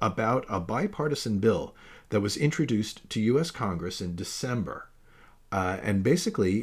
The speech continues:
it is, um, uh, an, an add-on to the Digital Literacy Act, but it's, the idea is that it's, we're, we're looking at, uh, how A I should be approached and the, the imperative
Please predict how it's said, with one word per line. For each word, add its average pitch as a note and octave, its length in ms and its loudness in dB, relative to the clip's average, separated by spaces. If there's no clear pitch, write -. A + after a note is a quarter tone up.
it G#2+ 240 0
is, G#2+ 480 0
um, F#2 420 -4
uh, F2+ 260 0
an, G2 300 -2
an A2+ 160 0
add-on A#2+ 420 2
to A2 80 -2
the F2+ 140 -2
Digital F#2+ 340 0
Literacy D#2+ 500 -8
Act, - 360 -14
but F#2+ 100 -4
it's, F2+ 180 -8
the F#2+ 160 -4
idea G#2 280 0
is G2+ 120 -2
that G2 140 -4
it's, - 420 -8
we're, G2+ 280 -2
we're G2+ 100 -2
looking G#2+ 400 2
at, F#2 280 -6
uh, F2+ 140 -4
how C#3+ 460 0
A F#2+ 200 -2
I E2+ 320 -2
should A#2+ 300 0
be G#2 140 0
approached E2+ 420 -6
and F2 160 -4
the, E2+ 120 -4
the F2 380 -6
imperative - 680 0